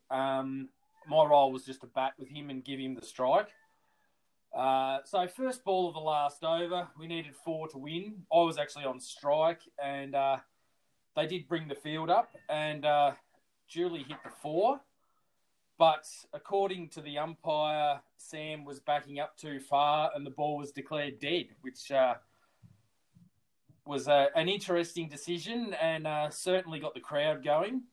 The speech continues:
Uh, so we thought we'd won at that stage. And then, of course, we hadn't won.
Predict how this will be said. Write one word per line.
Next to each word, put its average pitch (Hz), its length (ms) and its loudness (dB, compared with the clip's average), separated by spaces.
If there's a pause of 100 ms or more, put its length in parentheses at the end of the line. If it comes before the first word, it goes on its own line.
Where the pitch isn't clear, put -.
(220)
Uh, 131 240 -2
so 147 160 -4
we 165 120 2
thought 160 280 -4
we'd 135 160 -8
won 147 280 4
at 135 100 -4
that 139 180 0
stage. 175 680 2 (1000)
And 123 120 -10
then, 127 240 -6
of 120 120 -8
course, 135 320 -2
we 120 120 -6
hadn't 160 360 0
won. 208 380 2